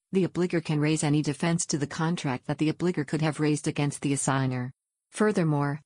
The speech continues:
the obligor can raise against the assignee counterclaims and stops that the obligor had against the assigner. For example, suppose that A makes a contract to paint B's house in exchange for five hundred dollars.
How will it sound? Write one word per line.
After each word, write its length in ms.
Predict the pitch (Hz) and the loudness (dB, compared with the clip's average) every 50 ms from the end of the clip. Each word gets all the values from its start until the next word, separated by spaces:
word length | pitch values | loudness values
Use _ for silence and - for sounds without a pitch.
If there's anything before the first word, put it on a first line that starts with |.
| _ _ - | _ _ -2
the 160 | 170 160 156 | 0 2 2
obligor 380 | 151 - 165 180 175 180 170 170 | 2 0 0 -2 0 0 -2 -2
can 160 | - 156 147 | 0 0 2
raise 240 | 147 151 156 156 - | 2 2 2 2 0
against 340 | 151 - 151 143 143 - | 0 0 0 -2 -2 -2
the 120 | - 147 139 | -2 -2 0
assignee 420 | 131 - - 160 151 151 151 151 | 0 0 0 2 2 2 2 0
counterclaims 800 | - - 165 160 160 - 147 139 - 151 139 127 127 127 127 - | 0 -2 -2 0 0 -2 -2 -4 -2 -2 0 0 0 0 0 0
and 120 | 147 147 139 | 0 -2 -2
stops 380 | - - 160 143 139 - - | -2 -2 0 -2 0 -2 -4
that 160 | - - 147 | -4 -4 -2
the 140 | - 156 156 | 0 0 0
obligor 340 | 139 - 165 180 180 151 147 | 0 0 -2 0 0 0 -2
had 140 | 139 143 139 | 0 0 0
against 380 | 143 139 156 147 143 143 - | 0 0 0 0 0 -2 -2
the 100 | - 143 | -2 -2
assigner. 580 | 139 139 - - 135 135 135 131 127 127 123 127 - _ _ _ _ _ _ _ | 0 0 0 0 2 2 0 0 -2 -2 -6 -8 -10 _ _ _ _ _ _ _
For 200 | - - 202 180 | -2 0 2 2
example, 680 | 175 175 - 190 185 190 196 196 151 139 127 123 127 _ _ _ - | 2 2 2 2 2 2 2 0 0 -2 -2 -2 -6 _ _ _ -8
suppose 460 | - - 190 - - 190 196 208 202 | -4 -4 -2 0 2 2 2 2 2
that 140 | - 170 - | 0 -2 0
A 140 | - 165 156 | 0 0 2
makes 260 | 156 160 151 - - | 2 2 0 0 -2
a 60 | 165 | -4
contract 640 | 151 - - 160 160 175 - - 156 135 131 - - | -4 -2 -2 -2 -2 -2 0 0 0 -2 -2 -4 -4
to 80 | - - | -6 -6
paint 260 | - - 165 165 - | -2 -2 -2 -2 0
B's 260 | - 165 156 151 143 | 0 0 0 0 0
house 300 | - 147 143 147 147 - | 0 0 0 0 0 -2
in 80 | 151 151 | -2 -2
exchange 520 | 147 - - - - - 160 156 151 - | -2 -4 -6 -4 -2 0 2 2 2 0
for 120 | - 151 143 | 0 -4 -4
five 320 | - - 156 147 160 170 | -2 0 0 0 0 -2
hundred 300 | 139 143 160 147 160 151 | -2 -2 -2 -2 -2 -2
dollars. 560 | - 147 135 131 123 127 131 123 - - - | 0 -2 -2 -2 -2 -4 -4 -4 -6 -8 -8